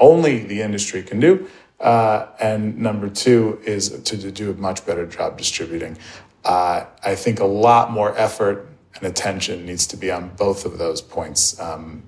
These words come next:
uh, it's critical that we, we continue to do that if we wanna have, uh, the growth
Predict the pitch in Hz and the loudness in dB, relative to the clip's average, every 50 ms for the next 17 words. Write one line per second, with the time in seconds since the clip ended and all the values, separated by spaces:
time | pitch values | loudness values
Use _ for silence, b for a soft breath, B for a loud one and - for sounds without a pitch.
0 | - - - 87 80 78 78 80 82 80 - 85 87 85 - - - - - - | -10 -4 -4 -2 -2 -2 -4 -4 -6 -6 -8 -8 -4 -2 -2 -2 -2 -4 0 6
1 | 135 123 107 101 - - 80 76 - - 80 76 76 76 76 80 80 80 78 - | 6 6 6 6 2 -4 -6 -6 -6 -8 -8 -10 -10 -12 -12 -14 -14 -14 -14 -12
2 | 82 82 - - 85 78 73 71 71 78 78 76 76 76 73 - - 85 85 82 | -8 -8 -8 -8 -10 -16 -16 -16 -14 -12 -10 -8 -8 -8 -8 -10 -8 -6 -6 -4
3 | 82 82 90 87 - - - B B B B B B B B - 87 85 85 82 | -2 -2 -2 -2 -2 -4 -8 B B B B B B B B 0 2 2 4 2
4 | 82 85 85 90 98 95 - 101 101 101 95 90 85 - - - - | 0 -2 -4 -8 -10 -10 -6 -2 0 0 0 0 -2 -6 -12 -16 -20